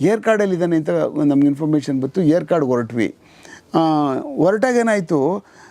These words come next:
ಅವ್ರು ಹೋಗ್ಬೇಕಾದಾಗ ನಾವು ಹೊರಟಿದ್ವಲ್ಲ, ಮೇಲಕ್ಕೆ ಹೋಗಿದ್ದೀವಲ್ಲ, ಇವರು ಮೇಲಿದ್ದಾರೆ. ಮೇಲಿದ್ದೇನು ಮಾಡಿದ್ರು, ಕೆಳಗಡೆ ಮತ್ತೆ ಸೇಲಂಗೆ ಬಂದು ಮೇಲಕ್ಕೆ ಹೋಗ್ಬೇಕಾದಾಗ ಅವ್ರ ಗಾಡಿ ಏನೋ ಪಂಚರ್ ಆಗಿ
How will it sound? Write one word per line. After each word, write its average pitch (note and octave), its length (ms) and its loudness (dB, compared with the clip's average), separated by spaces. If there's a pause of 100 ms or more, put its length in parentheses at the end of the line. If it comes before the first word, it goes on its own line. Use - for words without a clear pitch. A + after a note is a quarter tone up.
(320)
ಅವ್ರು F3+ 340 2
ಹೋಗ್ಬೇಕಾದಾಗ G#3+ 540 2
ನಾವು D3 380 0
ಹೊರಟಿದ್ವಲ್ಲ, G3 500 0
ಮೇಲಕ್ಕೆ F#3+ 320 0
ಹೋಗಿದ್ದೀವಲ್ಲ, E3 760 -2 (560)
ಇವರು A3+ 640 2 (420)
ಮೇಲಿದ್ದಾರೆ. G#3+ 680 2
ಮೇಲಿದ್ದೇನು A3 580 0
ಮಾಡಿದ್ರು, G#3+ 320 -2
ಕೆಳಗಡೆ F3 420 2
ಮತ್ತೆ F3+ 260 -2
ಸೇಲಂಗೆ G3+ 480 0
ಬಂದು D#3+ 260 0
ಮೇಲಕ್ಕೆ A3+ 420 0
ಹೋಗ್ಬೇಕಾದಾಗ F#3 460 -2
ಅವ್ರ A3+ 140 2
ಗಾಡಿ D#3+ 300 0
ಏನೋ F#3 380 0
ಪಂಚರ್ F3 460 0
ಆಗಿ E3 260 0